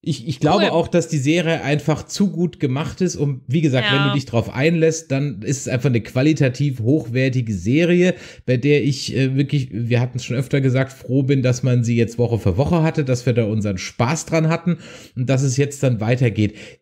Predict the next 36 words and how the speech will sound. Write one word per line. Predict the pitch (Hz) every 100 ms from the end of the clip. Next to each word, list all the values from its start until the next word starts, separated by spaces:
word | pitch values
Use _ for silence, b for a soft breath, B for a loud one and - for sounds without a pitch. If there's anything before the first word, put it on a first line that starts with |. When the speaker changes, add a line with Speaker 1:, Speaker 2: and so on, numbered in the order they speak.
| -
Speaker 1:
Gibt's | 202 - -
denn | 190
irgendwie, | 170 175 175
Michael, | 160 175 175 151
und | 143 135
ich | 127 -
glaube, | 117 165 190
du | 160
schreibst | 147 - 139 165 -
ja | 165
gerade | 139 110 117 156 139
einem, | 131 143 143
einem, | 120 120 - 131 135 117
an, | 120 117 -
an | 143 160
einem | 123 147 151 110
Artikel | 110 - 190 196 190 190
für | - 151
Falcon | 135 143 160 175 151
and | 143 123
the |
Winter | 113 180 180 160
Soldier, | 175 165 170 160 156
was | 135 135
man | 143 139
gesehen | 127 107 131 139 120
haben | 113 95
sollte. | 90 107 165 190 208
Der | 139
kommt | - 147 135
bestimmt | 131 175 160
diese | 139 123 120
Woche | 120
irgendwann | 120 131 131 123 123
dann | 120 113
bei | 110